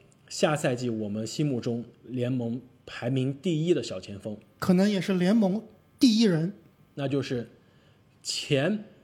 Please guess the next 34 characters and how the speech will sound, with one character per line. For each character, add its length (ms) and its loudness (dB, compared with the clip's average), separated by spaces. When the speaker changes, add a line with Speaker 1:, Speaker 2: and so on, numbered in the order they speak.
Speaker 1:
猛 360 0
龙 240 0
队 200 2
的 160 -6
球 240 -8
员， 180 -8
球 280 -6
队 160 0
的 200 -8
传 320 -8
奇 400 -8
巨 200 -8
星 300 -12
Speaker 2:
文 200 4
斯 300 0
卡 200 -6
特。 220 2
Speaker 1:
卡 160 0
哇 140 0
伊。 100 -4
<laughs> 920 -2
卡 140 -4
哇 120 4
伊 120 2
呢， 180 2
上 180 2
赛 160 4
季 340 0
常 280 -4
规 100 4
赛 160 2
其 160 -4
实， 440 -2
呃， 100 -4